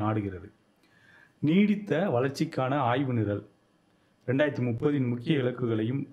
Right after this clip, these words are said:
targets, இப்ப நான் சொன்னேன்ல, அங்க காமிச்சிட்டு வந்தல, லட்சியங்களையும் goals, இலக்குகளையும் லட்சியங்களையும் எய்தக்கூடிய வகையில் கற்றலை ஆதரித்து பேணுவதற்காக முழு கல்வி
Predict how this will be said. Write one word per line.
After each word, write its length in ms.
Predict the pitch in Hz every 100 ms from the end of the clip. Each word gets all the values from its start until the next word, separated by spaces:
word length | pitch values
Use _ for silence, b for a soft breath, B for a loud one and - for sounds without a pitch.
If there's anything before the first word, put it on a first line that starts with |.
| -
targets, 420 | 120 120 113 90 -
இப்ப 200 | - -
நான் 100 | 117
சொன்னேன்ல, 260 | 127 127 123
அங்க 140 | 107 123
காமிச்சிட்டு 300 | 123 113 110
வந்தல, 280 | 104 143 117 101 107
லட்சியங்களையும் 680 | 113 165 151 113 110 147 131
goals, 260 | 127 135 - b b b b _ _ _ _ _ _ _
இலக்குகளையும் 680 | 117 143 147 156 139 147 165
லட்சியங்களையும் 560 | 120 120 147 127 135 143
எய்தக்கூடிய 480 | 120 156 151 135 123 113
வகையில் 300 | 117 120 156 -
கற்றலை 420 | 123 120 151 139 151 - 104
ஆதரித்து 720 | 123 143 143 135 127 - 190 190 131
பேணுவதற்காக 920 | 131 143 135 123 113 - 107 104 123 180 B B B B
முழு 240 | 131 160 202 -
கல்வி 300 | 127 143 160